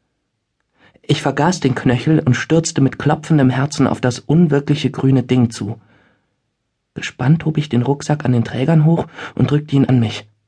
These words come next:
Meine Finger zitterten so stark, dass ich den Verschluss kaum aufbekam. Ja,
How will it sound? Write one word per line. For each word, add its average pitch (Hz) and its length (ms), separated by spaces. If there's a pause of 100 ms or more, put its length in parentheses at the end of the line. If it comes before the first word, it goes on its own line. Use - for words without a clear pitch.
(480)
Meine 143 240
Finger 156 380
zitterten 151 360
so 147 200
stark, 151 420
dass 127 160
ich - 80
den 139 140
Verschluss 160 420
kaum 190 260
aufbekam. - 600 (880)
Ja, 165 220